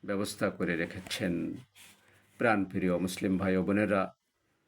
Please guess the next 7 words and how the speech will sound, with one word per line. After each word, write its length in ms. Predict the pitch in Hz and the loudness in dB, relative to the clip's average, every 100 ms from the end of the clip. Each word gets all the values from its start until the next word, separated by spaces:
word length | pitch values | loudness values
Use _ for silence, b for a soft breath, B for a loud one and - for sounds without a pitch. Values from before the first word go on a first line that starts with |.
| _ | _
আসুন 720 | - 110 - 185 160 95 87 _ _ _ _ _ _ _ | -8 -4 0 4 4 2 -4 _ _ _ _ _ _ _
আমরা 340 | 123 117 110 95 | -4 0 2 0
কার্পণ্য 580 | 123 104 104 170 151 | 0 0 4 6 6
করা 260 | 127 110 104 | 6 4 4
থেকে 600 | 101 107 - 101 92 87 | 2 -4 0 2 2 2
বিরত 360 | 87 104 107 117 | 2 2 2 0
থাকি, 580 | - 110 - 104 95 | 0 -2 2 0 0